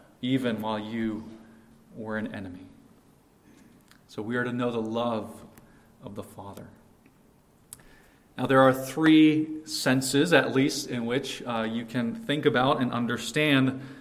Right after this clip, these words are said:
the love of God. It's, it's a little confusing when you're reading all through the Bible and it speaks about the love of God. And what,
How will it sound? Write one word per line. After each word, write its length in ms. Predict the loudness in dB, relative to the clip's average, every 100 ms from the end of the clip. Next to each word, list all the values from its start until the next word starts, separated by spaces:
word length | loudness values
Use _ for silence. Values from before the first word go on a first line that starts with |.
| -20 -8
the 100 | 0
love 220 | 2 4
of 140 | 2
God. 440 | 4 6 6 4 -6
It's, 160 | -12 -12
it's 180 | -12 -4
a 60 | -4
little 220 | 0 -2
confusing 720 | 0 -2 0 0 2 0 0
when 140 | -2 -2
you're 360 | -4 -4 -2
reading 260 | 2 2 4
all 180 | 4 4
through 180 | 4
the 80 | 2
Bible 360 | 4 4 4 2
and 80 | 0
it 60 |
speaks 360 | -4 -2 -2 -2
about 180 | -4 -4
the 60 |
love 220 | -2 0 0
of 120 | 0
God. 260 | 0 0
And 120 | -2 -4
what, 360 | -4 -4 -10